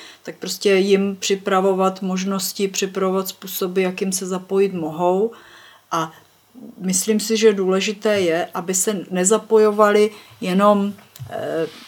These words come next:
ty skupiny, které zapojujeme doteď. Ty bych charakterizovala dvěma způsoby. Jedno je náhodný kolem jdoucí.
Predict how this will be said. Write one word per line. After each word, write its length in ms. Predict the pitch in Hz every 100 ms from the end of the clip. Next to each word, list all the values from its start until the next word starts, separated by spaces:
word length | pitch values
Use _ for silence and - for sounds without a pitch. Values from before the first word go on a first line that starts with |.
| - _ -
ty 100 | 240
skupiny, 560 | - 220 - 220 226
které 320 | 226 220 214
zapojujeme 640 | 202 208 - 214 214 208 208
doteď. 440 | 185 170 - -
Ty 120 | -
bych 160 | 185 233
charakterizovala 960 | 220 208 202 220 220 214 208 214 214 208
dvěma 520 | 180 180 185 196 214
způsoby. 560 | 208 - 180 - 175 156
Jedno 360 | 170 190 247
je 160 | 247 240
náhodný 560 | 190 170 185 233 233 240
kolem 340 | 180 165 170
jdoucí. 480 | 160 151 - -